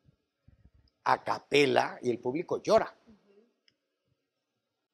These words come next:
Tiene que haber un mejor lugar para vivir. Ese es el mensaje de mi vida y por eso estoy ahí y por eso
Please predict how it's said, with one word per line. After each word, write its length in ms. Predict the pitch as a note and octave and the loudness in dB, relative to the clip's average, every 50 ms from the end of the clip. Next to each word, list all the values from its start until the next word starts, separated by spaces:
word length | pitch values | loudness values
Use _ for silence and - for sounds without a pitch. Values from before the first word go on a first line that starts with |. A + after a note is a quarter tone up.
| _ _ | _ _
Tiene 160 | - D#3+ F3+ | -4 -4 -2
que 120 | F3+ - D#3+ | 0 0 2
haber 120 | D#3+ E3+ F3 | 2 2 0
un 60 | E3+ | 0
mejor 220 | D3+ - - E3 | -2 -2 -2 0
lugar 240 | D#3+ D3 D3 F3 F3 | 0 2 0 0 2
para 160 | - F3 D#3+ | 2 0 0
vivir. 460 | - A#2+ A2+ A2+ D#3+ G#3+ G#3+ - - - | 0 -2 -4 -4 -2 -4 -4 -4 -4 -2
Ese 240 | - C4+ C4 - C4+ | 0 0 2 2 0
es 100 | B3 - | 2 0
el 120 | B3+ A3+ | 0 0
mensaje 420 | G3 G3+ G#3+ G3 - A#3 - B3+ | -2 -4 -6 -4 -6 -2 2 2
de 80 | A#3 G#3 | 2 2
mi 180 | F#3+ F#3+ F#3+ F3 | 2 -2 -4 -4
vida 300 | G3 A#3+ B3 C4 G3+ - - - - - - - | -4 0 2 2 2 0 -2 -18 -20 -20 -14 -10
y 140 | E3 E3 | -8 -4
por 220 | - - F3 E3 D#3 | 2 6 8 10 12
eso 220 | D#3+ E3 D#3+ E3 | 10 10 10 8
estoy 320 | D#3 - - E3 D#3 C#3 B2+ | 0 2 4 4 6 6 6
ahí 220 | B2 B2+ - A2+ G3+ | 2 2 0 0 -2
y 60 | E3+ | -2
por 180 | - D3 C#3+ C#3+ | 2 2 4 6
eso 460 | D3+ F#3 - - C4 C#4+ D4+ D4 | 6 4 6 6 6 6 6 4